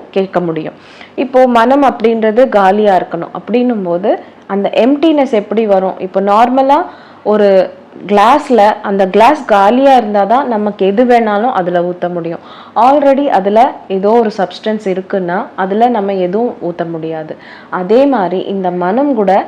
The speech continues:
மனசுல ஏதோ ஒரு எண்ணங்கள் ஓடிக்கிட்டு இருக்குன்னா பாடங்களை கவனிக்க முடியாது. அந்த மனம் அப்படின்றது அந்த எண்ணமற்ற நிலைக்கு வரணும்னா கொஞ்ச நேரம் தியானம் செய்யும்போது, ம், எந்த பிரச்சனைகள் இருந்தாலும்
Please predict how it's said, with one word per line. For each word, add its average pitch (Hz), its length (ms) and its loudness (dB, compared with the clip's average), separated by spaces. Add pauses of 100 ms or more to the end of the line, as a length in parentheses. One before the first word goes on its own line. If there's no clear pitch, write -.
(340)
மனசுல 320 560 2
ஏதோ 254 340 4
ஒரு 240 160 0
எண்ணங்கள் 226 560 0
ஓடிக்கிட்டு 190 680 -4
இருக்குன்னா 190 420 -4
பாடங்களை 214 600 2
கவனிக்க 180 460 -2
முடியாது. 160 540 -10 (400)
அந்த 262 340 2
மனம் 233 420 2
அப்படின்றது 196 800 0 (500)
அந்த 196 280 2
எண்ணமற்ற 247 600 0
நிலைக்கு 202 440 0
வரணும்னா 185 560 -2 (140)
கொஞ்ச 262 320 0
நேரம் 185 340 0
தியானம் 170 600 -4
செய்யும்போது, 175 760 -2 (440)
ம், - 60 -10 (160)
எந்த 294 320 4
பிரச்சனைகள் 254 640 2
இருந்தாலும் 196 560 0